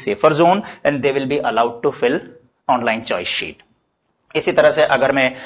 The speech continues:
ओबीसी कैटेगरी की बात करूं, तो ये कट ऑफ आना चाहिए एक सौ दस number से एक सौ पन्द्रह number के बीच में,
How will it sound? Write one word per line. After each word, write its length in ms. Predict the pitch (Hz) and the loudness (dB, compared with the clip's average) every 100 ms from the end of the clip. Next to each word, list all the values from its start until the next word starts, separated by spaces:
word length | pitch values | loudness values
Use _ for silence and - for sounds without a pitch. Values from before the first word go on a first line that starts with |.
| - - | -10 -4
ओबीसी 340 | 110 160 185 | 0 0 2
कैटेगरी 380 | 185 180 170 170 | 4 4 4 2
की 120 | 180 | 4
बात 260 | 165 165 - | 4 4 4
करूं, 260 | 165 165 170 | 2 2 -2
तो 360 | - - 170 | -8 -4 0
ये 140 | 156 160 | 2 4
कट 220 | 156 156 | 4 6
ऑफ 320 | 156 156 - | 4 4 -2
आना 220 | 143 139 | 0 0
चाहिए 560 | 139 139 139 139 147 - | 0 -2 0 0 0 -2
एक 160 | 127 - | -6 -2
सौ 140 | 131 | 0
दस 240 | 123 151 147 | 2 2 0
number 320 | 135 127 127 | 0 2 0
से 220 | 127 135 | 0 0
एक 180 | 120 123 | 0 -2
सौ 120 | 123 | -6
पन्द्रह 360 | 110 95 107 131 | -6 -6 -2 0
number 320 | 139 139 143 | 2 4 2
के 160 | 156 | 2
बीच 280 | 147 147 - | -2 -2 -2
में, 240 | 190 208 | -2 -2